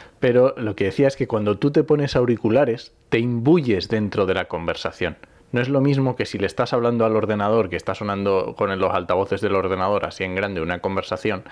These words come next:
que tú estás mirando pa un lado, mirando pa otro, mientras, mientras hablas. Sin embargo, si estás con los auriculares, es como que estás más centrado en tu conversación. Y, bueno, a nosotros yo creo que nos funciona.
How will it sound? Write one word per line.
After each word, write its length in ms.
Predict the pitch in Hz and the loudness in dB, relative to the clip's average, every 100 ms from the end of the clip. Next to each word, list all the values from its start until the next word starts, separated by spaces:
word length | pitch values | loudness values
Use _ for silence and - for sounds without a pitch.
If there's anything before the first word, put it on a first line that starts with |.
| - - | -20 -12
que 80 | - | -6
tú 120 | 101 | -2
estás 280 | - - 110 | -2 0 -4
mirando 420 | 95 92 98 95 85 | -4 -4 -4 -2 -2
pa 100 | 78 | -2
un 140 | 95 | 0
lado, 220 | 143 120 | 2 0
mirando 360 | 107 90 92 80 | 0 -2 -2 0
pa 120 | 80 | 0
otro, 320 | 131 - 113 | 0 0 -2
mientras, 440 | 98 85 - - - - - - | -2 -4 -6 -6 -10 -20 -12 -6
mientras 400 | 101 - 80 131 | -2 -2 -2 0
hablas. 280 | 127 123 117 | 0 0 -2
Sin 120 | 101 | -2
embargo, 240 | 123 151 | 2 2
si 60 | 147 | 0
estás 260 | - 143 | -2 -2
con 120 | - 143 | -2 0
los 80 | |
auriculares, 580 | 135 131 143 139 139 127 | 2 2 2 4 4 0
es 100 | 147 | -2
como 180 | 156 131 | -4 -2
que 60 | - | -2
estás 260 | - 127 | -2 -2
más 220 | 131 127 | 0 -2
centrado 480 | - 101 98 120 123 | -4 -4 0 2 2
en 100 | 104 | 0
tu 120 | 98 | 0
conversación. 680 | 87 87 82 - - 85 76 - _ - _ - | 0 0 -2 -4 -6 -6 -6 -10 _ -20 _ -8
Y, 200 | 120 - _ | -6 -6 _
bueno, 560 | - 98 95 117 113 - - | -8 -8 -4 -2 -2 -4 -6
a 160 | 120 95 | -4 -4
nosotros 480 | 92 - - 123 | -4 -4 -2 -2
yo 140 | 117 117 | -2 0
creo 140 | 143 | 0
que 80 | 139 | 0
nos 160 | 117 - | -2 -2
funciona. 420 | 92 82 78 | -6 -4 -6